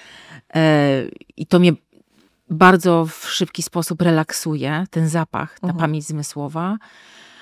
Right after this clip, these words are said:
Speaker 1: Oraz, ym, mam takie moje rytuały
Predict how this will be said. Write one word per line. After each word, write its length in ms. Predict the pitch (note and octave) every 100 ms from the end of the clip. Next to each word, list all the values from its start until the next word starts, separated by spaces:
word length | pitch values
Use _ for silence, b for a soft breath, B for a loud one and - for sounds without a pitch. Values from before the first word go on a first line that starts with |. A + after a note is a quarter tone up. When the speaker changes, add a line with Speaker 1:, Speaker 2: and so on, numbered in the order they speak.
| B B _
Speaker 1:
Oraz, 600 | E3+ F3+ F3+ - - -
ym, 840 | F#3 F#3 F#3 F3+ F3+ F3+ E3+ D#3+ - - _ -
mam 240 | F#3 F#3+
takie 600 | F#3+ F#3 - F#3 F#3 A#2
moje 600 | A#2 F3+ F#3 F3+ F3 E3+ - -
rytuały 960 | F3+ F3+ - F#3 F3+ E3+ D3 B2+ C3+